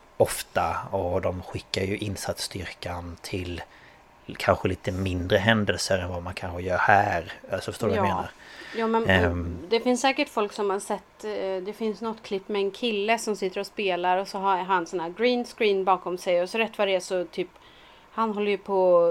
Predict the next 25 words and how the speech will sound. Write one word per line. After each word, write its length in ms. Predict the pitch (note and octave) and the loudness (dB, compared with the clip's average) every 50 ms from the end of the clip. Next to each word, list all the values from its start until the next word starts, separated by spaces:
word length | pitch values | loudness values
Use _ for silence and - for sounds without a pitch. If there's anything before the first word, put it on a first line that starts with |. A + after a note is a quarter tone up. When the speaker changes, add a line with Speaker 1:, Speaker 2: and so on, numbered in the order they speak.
| D3 | 2
Speaker 2:
att 180 | - - - - | 0 -6 -14 -8
få 100 | - G3+ | -6 -2
hjärtsnurp 800 | G3+ A3 G3+ - - - - - C4 B3+ B3 A3 F#3 F#3 - - | 0 0 0 -2 -4 -10 -6 -2 0 2 2 2 2 0 -2 -6
och 80 | G#3 - | -8 -8
så 80 | G3 | -6
stormar 580 | - - - - B3 A#3 G3 F#3+ G3+ A#3 C#4 C#4 | -8 -2 2 4 4 6 4 4 6 6 8 8
det 80 | A#3 G#3+ | 8 8
bara 220 | A3+ G#3 G3 F#3 | 6 6 6 6
in 160 | F3+ F3+ G3+ | 4 2 0
poliser. 640 | F#3+ - A#3+ D#3+ B3+ C#4 C4 B3 - - G#3+ F3 F3+ | 0 0 2 4 4 2 2 0 -4 -4 -2 2 4
Speaker 1:
Mm. 360 | B2+ A#2+ A2 G#2 G2 F2 E2+ E2+ E2 - - - - - - | 4 6 6 4 4 2 2 0 -2 -4 -10 -16 -20 -6 -2
Speaker 2:
Och 160 | - - - | 0 0 6
kameran 460 | - B3+ B3+ C#4 C4+ C4 A#3+ A3 A3 | 8 10 10 10 8 6 4 2 2
går 220 | A3 D#4 D#4 C4 G#3+ | 4 6 6 6 6
ju 80 | F#3+ | 4
en 200 | F3+ F3 F3+ G#3 | 2 0 -4 -6
stund 300 | G3 - - G3 G3+ F#3+ | -6 -4 -2 -2 -2 0
till 220 | - B3+ B3 A3 G3+ | 0 2 2 2 2
innan 240 | G3 F#3+ F#3+ F#3+ F#3+ | 2 4 4 2 2
de 180 | F3+ F3 F3+ | 2 0 -2
ser 380 | - - - C4+ A#3+ F#3+ D#3+ E3 | -4 -4 -2 -2 0 0 -2 -4
att 160 | F3+ - - | -6 -6 -4
den 120 | F3+ F3 | -4 -4
är 40 | F3+ | -4
på. 460 | F#3 - - - - - - - G#3+ | -2 0 2 0 2 0 -2 -6 -6